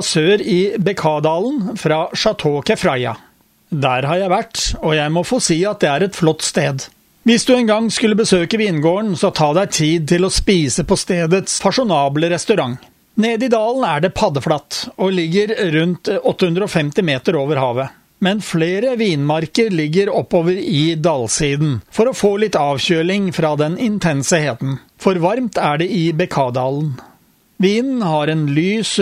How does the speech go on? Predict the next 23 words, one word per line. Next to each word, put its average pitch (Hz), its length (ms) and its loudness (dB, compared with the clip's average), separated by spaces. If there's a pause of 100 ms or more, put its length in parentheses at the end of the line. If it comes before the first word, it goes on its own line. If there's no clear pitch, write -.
rosa 202 360 0
farge. 226 400 0 (360)
Den 160 160 -2
er 196 120 2
laget 175 360 0
av 170 120 2
en 202 200 0
rekke 233 360 -2
druer, 214 480 0
men 180 400 2 (120)
bare 170 440 0
rødvinsdruer. 143 880 0 (400)
Cabernet 165 480 2
Sauvignon 185 560 4
er 175 160 2
hoveddruen, 180 640 2 (240)
deretter 139 560 2
Syrah, 185 640 2
og 196 160 0
så 202 260 2
Tempranillo 185 840 4
og 160 360 4
Grenache. 214 680 2